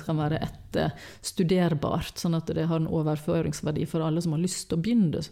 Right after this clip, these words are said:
på den måten. Men en må jo kanskje både da ha ressurser, eh, interesse, en økonomi til det. De fleste bønder i dag har jo ikke det. De er jo veldig presset, de er jo låst i et system. Så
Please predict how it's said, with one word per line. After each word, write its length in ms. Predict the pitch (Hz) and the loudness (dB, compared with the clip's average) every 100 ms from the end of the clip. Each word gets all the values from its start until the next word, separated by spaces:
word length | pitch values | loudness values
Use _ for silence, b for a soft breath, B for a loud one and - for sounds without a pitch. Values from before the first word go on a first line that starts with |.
| - | -2
på 100 | 165 | 0
den 180 | 151 143 | 0 0
måten. 420 | 131 - - 156 B B - | -4 -4 -4 -6 B B 0
Men 80 | 214 | 4
en 140 | 220 | 4
må 120 | 240 226 | 4 4
jo 80 | |
kanskje 300 | 180 202 185 190 | 4 0 0 0
både 220 | 190 180 | 0 2
da 100 | 185 | 4
ha 120 | 170 | 4
ressurser, 800 | 151 - 269 - - 196 196 202 196 B B B - | 2 0 -2 -2 2 4 4 4 0 B B B -2
eh, 200 | 147 151 175 - | -2 -2 -6 -2
interesse, 920 | 175 151 196 202 - - 185 180 175 180 - - - | 0 2 2 0 -2 -2 2 4 4 0 -4 -20 -2
en 140 | 185 - | 0 0
økonomi 460 | - 165 165 196 202 196 | 0 2 4 6 4 2
til 160 | 165 | 0
det. 140 | 147 233 | 2 2
De 80 | 247 | 2
fleste 380 | 185 165 - 175 | 2 0 0 2
bønder 300 | 185 175 160 | 4 4 4
i 20 | |
dag 180 | 160 156 | 2 0
har 220 | - 294 202 | 0 4 4
jo 120 | - | 2
ikke 160 | - - | -2 -2
det. 140 | - | -2
De 60 | 190 | 2
er 60 | 220 | 4
jo 80 | 214 | 4
veldig 240 | 175 220 | 2 0
presset, 460 | - 180 - - 240 | 0 0 0 0 2
de 60 | 175 | 4
er 80 | |
jo 80 | 185 | 4
låst 400 | 190 269 254 - | 4 4 2 0
i 60 | - | -2
et 100 | 135 | -2
system. 460 | 135 - - - - B | 0 0 0 0 -2 B
Så 60 | B | B